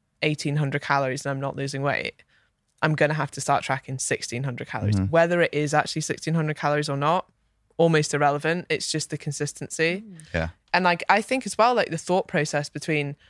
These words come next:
Speaker 1: "I think I'm gonna eat that," and, "I'm gonna get my phone out and put it in my," like,
Speaker 2: It's a bit of
Speaker 1: there's that
Speaker 2: accountability.
Speaker 1: gap.
Speaker 2: Yeah.
Speaker 1: And actually all of those things you can get without tracking. Like, I don't track any food, but I've obvi-, I obviously know roughly. I mean,
Speaker 2: Mm-hmm.
Speaker 1: we can talk about intuitive eating and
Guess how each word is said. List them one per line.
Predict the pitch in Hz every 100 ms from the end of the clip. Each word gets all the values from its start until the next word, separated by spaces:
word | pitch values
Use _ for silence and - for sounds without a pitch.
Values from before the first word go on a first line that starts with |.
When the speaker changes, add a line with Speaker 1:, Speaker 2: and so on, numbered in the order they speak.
| _ _ _ -
Speaker 1:
"I |
think | 151 175 165
I'm |
gonna | 165 -
eat | 156 -
that," | 139 139 131 -
and, | 156 139 139 135 - _ _ _ _ _ -
"I'm | 160
gonna | 156 151
get | 147
my | 151
phone | 151 143
out |
and | -
put | 151
it | -
in |
my," | 143 -
like, | 160 -
Speaker 2:
It's | 156
a |
bit | 131
of | 165
Speaker 1:
there's | -
that | 165 -
Speaker 2:
accountability. | 92 151 202 92
Speaker 1:
gap. | - -
Speaker 2:
Yeah. | 85 90 _ _
Speaker 1:
And | -
actually | 220 - 196
all | - 214 226
of | 226
those | 214 -
things | 214 196 160
you |
can | 151
get | 156 156
without | 151 135 -
tracking. | 143 - - -
Like, | 147 139
I | 165
don't | 180
track | 165 151 151
any | 143
food, | 143 120 - - - _ _ _ _
but | 165 135 - _
I've | 156 147
obvi-, | 147 151
I | 160 156
obviously | 156 151 147
know | 143 135
roughly. | 131 131 - - 123 120
I | 107
mean, | -
Speaker 2:
Mm-hmm. | 143
Speaker 1:
we |
can | 139 147
talk | 139 -
about | 127
intuitive | - - 131 135
eating | 131 - 131
and | 127 131